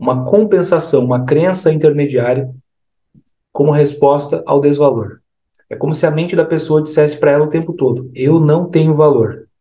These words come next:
Aí ela aprende um comportamento, "Bom, já que eu não tenho valor, então eu tenho que fazer tudo perfeito." E aí, fazendo tudo perfeito, eu evito que as pessoas percebam que eu não tenho valor.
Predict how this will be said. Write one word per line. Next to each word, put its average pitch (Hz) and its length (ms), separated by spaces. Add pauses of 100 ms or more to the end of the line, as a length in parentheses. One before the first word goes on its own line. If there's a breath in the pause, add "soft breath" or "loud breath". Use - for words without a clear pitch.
(360)
Aí 117 240
ela 143 360
aprende 151 400
um 156 60
comportamento, 147 580
"Bom, - 340
já 156 280
que 175 180
eu 147 140
não 127 160
tenho 123 220
valor, 131 540 (500)
então 143 240
eu 143 60
tenho 147 200
que 139 60
fazer 147 320
tudo 151 200
perfeito." - 560 (640)
E 135 100
aí, 131 100
fazendo 143 500
tudo 160 220
perfeito, 151 560 (440)
eu 139 180
evito 156 480
que 170 100
as 156 80
pessoas 156 420
percebam 151 640
que 147 80
eu 147 60
não 147 120
tenho 143 200
valor. 120 440